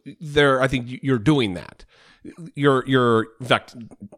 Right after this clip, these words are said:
Jesus, you're, you're doing fucking exactly that. Uh, Orange County, and maybe more the forty-eighth than anywhere else. I mean, maybe Mike Levin's district compares, but, um,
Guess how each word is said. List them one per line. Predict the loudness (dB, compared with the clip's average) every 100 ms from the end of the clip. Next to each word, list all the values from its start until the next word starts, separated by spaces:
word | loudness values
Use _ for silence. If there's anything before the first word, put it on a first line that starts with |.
| _
Jesus, | -8 -8 -4
you're, | -2 -2 0
you're | 0
doing | 2 0 -2
fucking | -4 -4 -4
exactly | -6 -2 0 0 -4 -2
that. | 0 -2 -4 -8 _ _ _ _ -20 -20 -20 -16 -4
Uh, | 0 0 0
Orange | 0 -2
County, | -2 -2 -2 -4 -6 -6
and | -2 -2 -2
maybe | 2 2 2 2 0 -2 _ _ _ _ _
more | 0 2 4 4
the | 2
forty-eighth | 0 2 4 2 2 0
than | 2
anywhere | 4 4 4 4 4
else. | 4 0 -4 -12 -14 -16 _ -4
I | 0
mean, | 2
maybe | 2 2
Mike | 0 0
Levin's | 0 0 0 -4
district | -6 -8 -6 -10 _ -14
compares, | -8 -6 -6 -8 -16 -20 _ _ _ _ -6
but, | 0 2 2 -4 -8 -4
um, | 0 0 0 -4 -10 -14